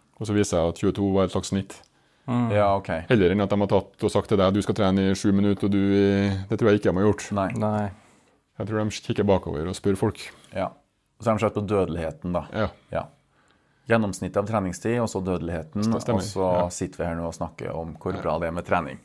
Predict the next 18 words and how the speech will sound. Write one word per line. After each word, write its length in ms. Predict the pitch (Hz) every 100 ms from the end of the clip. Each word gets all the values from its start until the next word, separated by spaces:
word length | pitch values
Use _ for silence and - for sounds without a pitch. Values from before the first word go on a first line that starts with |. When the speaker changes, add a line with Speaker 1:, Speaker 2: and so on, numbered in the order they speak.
| -
Speaker 1:
Ja. 140 | 117
Speaker 2:
Mm. 260 | 110 107 110 95 - - _ _ _
Speaker 1:
Så 80 | -
det 100 | 120
er 120 | 101 113
jo 60 |
Speaker 3:
Alright. 140 | 120 110
Speaker 1:
alltid 200 | 117 104
beheftet 340 | 113 113 101
med 100 | 92
litt 140 | 101 104
sånn, 360 | 110 107 104
eh, 140 | 101 98
husk 420 | 107 - - -
og 160 | 107 104
dårlig 240 | 107 92
husk, 240 | 98 -
og 440 | 107 98 98 101